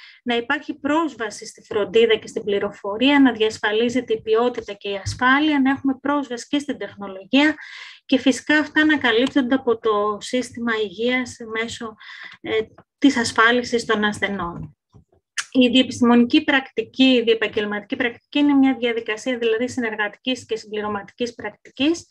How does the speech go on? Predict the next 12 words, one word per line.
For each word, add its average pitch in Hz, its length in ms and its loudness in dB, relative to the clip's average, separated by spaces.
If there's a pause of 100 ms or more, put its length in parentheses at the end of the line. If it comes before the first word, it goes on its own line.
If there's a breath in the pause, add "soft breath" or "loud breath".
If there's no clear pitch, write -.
(600 loud breath)
κατά 240 260 -6
την 240 180 0
οποία 277 280 2
η 262 40 2
γνώση 254 400 0
και 240 100 -6
οι 226 120 0
δεξιότητες 220 840 -4
των 220 100 -10
επιστημονικών 208 640 -2
κλάδων 220 500 0
παρόχων 247 800 0